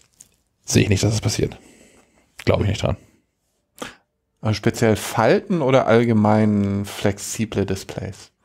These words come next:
Speaker 1: Na, also diese Produktkategorie, die Samsung und, und Huawei da jetzt ausgepackt haben, diese Falt-, Falt-Smartphones.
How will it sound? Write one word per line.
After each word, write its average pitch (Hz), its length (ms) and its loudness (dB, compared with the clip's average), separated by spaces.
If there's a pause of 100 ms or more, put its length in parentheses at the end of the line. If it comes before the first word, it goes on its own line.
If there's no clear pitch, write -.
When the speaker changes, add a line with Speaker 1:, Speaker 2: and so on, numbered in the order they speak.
(120)
Speaker 1:
Na, 131 140 -2
also 165 140 2
diese 165 140 0
Produktkategorie, 139 420 -2
die 123 80 4
Samsung 127 380 2
und, 117 120 0
und 110 200 -2
Huawei 117 420 4
da 110 60 4
jetzt 101 120 2
ausgepackt - 460 -2
haben, 120 160 4
diese 110 140 0
Falt-, 95 520 0
Falt-Smartphones. - 1120 -4